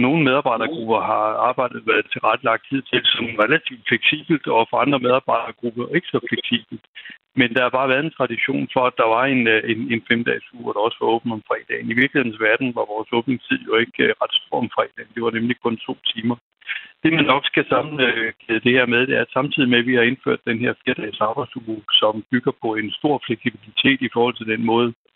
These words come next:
medarbejderne møder ind på, øh, så har vi jo også valgt at udvide vores, øh, vores, øh, brugerflade, altså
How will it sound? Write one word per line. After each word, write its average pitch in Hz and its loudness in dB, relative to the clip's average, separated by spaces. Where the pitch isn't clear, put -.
medarbejderne 113 0
møder 110 2
ind 120 -2
på, 117 2
øh, 107 2
så - 2
har 135 -2
vi 127 2
jo 107 2
også 123 0
valgt 127 2
at 123 0
udvide 127 2
vores, 107 -4
øh, 104 -2
vores, 104 -4
øh, 104 -8
brugerflade, 113 -2
altså - -2